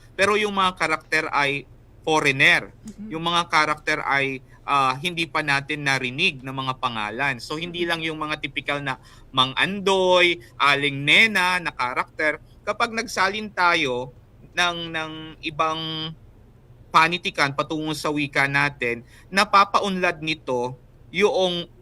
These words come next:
Speaker 1: wikang katutubo. At the same time, pati yung, yung, yung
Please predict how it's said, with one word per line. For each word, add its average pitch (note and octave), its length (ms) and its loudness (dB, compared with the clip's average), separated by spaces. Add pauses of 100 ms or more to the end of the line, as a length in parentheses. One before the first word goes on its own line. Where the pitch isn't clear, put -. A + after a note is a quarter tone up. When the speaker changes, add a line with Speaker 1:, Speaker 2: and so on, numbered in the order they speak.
(200)
Speaker 1:
wikang E3+ 640 0
katutubo. C#3 880 -4 (320)
At F#3+ 160 -4
the D#4+ 80 0
same D#4 300 -2
time, C3+ 260 4
pati B3 380 -6
yung, B3 260 -4
yung, A3 320 -2
yung G#3 280 -2